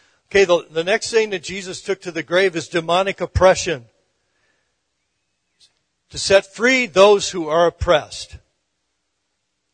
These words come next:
And today I, I wasn't really thinking about this in particular, but I really felt like God wanted to just relieve people from accusation and oppression that comes with that. Anybody feel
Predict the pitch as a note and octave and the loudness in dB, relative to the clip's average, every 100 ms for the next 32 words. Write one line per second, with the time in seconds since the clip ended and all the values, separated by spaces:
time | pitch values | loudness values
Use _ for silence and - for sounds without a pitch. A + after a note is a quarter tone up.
0 | - D#3+ D#3 D3 _ _ E3 D#3 A3 G3+ | -12 -8 -8 -10 _ _ -14 -4 -2 -2
1 | D#3 _ C3 D#3+ - _ _ _ _ _ | -6 _ -20 -20 -20 _ _ _ _ _
2 | _ C#3+ E3 D3 D#3 F3 E3+ F#3+ G3+ G3+ | _ -18 -16 -16 -8 -8 -6 -6 -6 -6
3 | F3 E3+ E3+ F3+ E3+ E3 - D#3+ - F3+ | -2 -2 -2 -8 -10 -14 -18 -14 -10 -10
4 | F#3+ F#3+ F3+ E3+ D#3+ D3 E3+ F3 - E3 | -8 -10 -8 -8 -8 -10 -10 -12 -10 -8
5 | E3+ D#3 D3+ - _ _ _ D3 D3 A#2 | -8 -6 -8 -10 _ _ _ -16 -16 -14
6 | D3+ D3+ - D3+ C3+ A#2 _ _ _ _ | -16 -16 -16 -14 -14 -18 _ _ _ _
7 | _ _ _ _ _ _ _ _ - F3 | _ _ _ _ _ _ _ _ -10 -10
8 | - D3+ C3+ F3+ A3 - F3 D3 D3 - | -10 -12 -8 -6 -6 -10 -12 -10 -10 -12
9 | C#3+ D3 D#3+ - A#2+ D#3 D#3+ E3+ D3 C#3 | -12 -10 -10 -12 -10 -8 -8 -12 -18 -20
10 | C3 - E3+ D#3+ C#3+ C3 _ D#3 D3+ B2 | -20 -8 -8 -8 -14 -20 _ -8 -8 -10
11 | C3 C3+ B2+ A2+ _ _ _ _ _ E3+ | -14 -12 -14 -16 _ _ _ _ _ -14
12 | A#3 G3+ G#3+ G3 D3+ _ - F3 D#3 | -10 -4 -2 -2 -8 _ -12 -10 -10